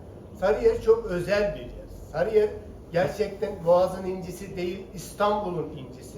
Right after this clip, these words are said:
İstanbul'un göz bebeği. Eskiden insanlarımız buradan Sarıyer'den İstanbul'a gidiyoruz derlerdi, Beyoğlu'na, Beşiktaş'a giderken.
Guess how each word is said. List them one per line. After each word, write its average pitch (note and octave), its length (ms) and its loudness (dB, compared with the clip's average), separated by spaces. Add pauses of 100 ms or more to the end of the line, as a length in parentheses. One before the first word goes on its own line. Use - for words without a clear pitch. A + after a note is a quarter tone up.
İstanbul'un F#3 680 -4
göz E3 280 -4
bebeği. C#3 440 -4 (380)
Eskiden G3+ 520 -2 (220)
insanlarımız F#3+ 720 -4
buradan F#3 240 0
Sarıyer'den F#3 680 0 (120)
İstanbul'a F3+ 640 -4 (220)
gidiyoruz D3+ 480 -6
derlerdi, C#3 480 0
Beyoğlu'na, D3 480 -2
Beşiktaş'a D3 480 -6
giderken. D3+ 500 -4